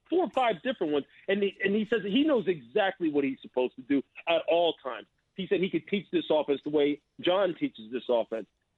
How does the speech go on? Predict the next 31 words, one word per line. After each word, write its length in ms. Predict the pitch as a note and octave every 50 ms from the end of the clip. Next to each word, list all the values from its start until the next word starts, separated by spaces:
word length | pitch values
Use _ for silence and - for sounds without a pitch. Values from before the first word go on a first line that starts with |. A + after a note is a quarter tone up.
| _ _ _ _ _ _ _ _
And 120 | E3+ F#3+ G#3+
he 140 | A#3+ A3 F#3
has 420 | G#3 B3+ C4 G#3+ F#3 E3 D3+ C#3+ C3 - _ _ _ _ _ _ _ _ _ _ _ _ _ _ _ _ _
great 300 | - D3 F3 G3+ G#3+ F#3+
accuracy, 840 | D#3+ D3 C#3 C3+ C3 - C3+ B2+ B2+ - - - D3 C3+ B2+ C#3 - _ _ _ _ - - -
great 220 | - F#3+ A3 G#3+ F3+
arm 260 | D#3 C#3+ C#3 C3 B2+ -
strength, 320 | - C3+ C#3 C3+ C3+ B2+ D3+
and 100 | F3+ F3
he 60 | F3+
has 180 | F3+ G3+ G#3+ E3+
the 60 | E3
respect 460 | D3 C3+ - - - - F3 D3 -
of 100 | C#3+ B2+
this 140 | B2+ B2+ G#2+ - - -
team. 360 | - E3+ D#3 B2+ A2 G#2+ G2 - _ _ - - _ _ _ _ _ _ _ _ _ _ _
But, 100 | A3 G#3
you 120 | A#3 B3+ A#3+
know, 40 | A3
he's 160 | A3 A3+ F3
in 100 | G#3 A3
a 40 | G3+
division 460 | F#3 F3+ F#3 F3+ B3+ B3 E3+ F3+ G3
now 140 | F3+ D#3 D#3 D3+
with 180 | D#3+ D#3 -
Patrick 400 | - F3+ F3 D#3 - - D#3+ -
Mahomes. 420 | D#3 D3 C3+ D#3 E3+ E3 D#3 D3+ -
He's 180 | F3+ F3+ D#3
in 80 | G#3 F#3+
a 60 | F3
division. 420 | D#3 E3+ D#3+ D3+ F3+ A3 G3+ D#3+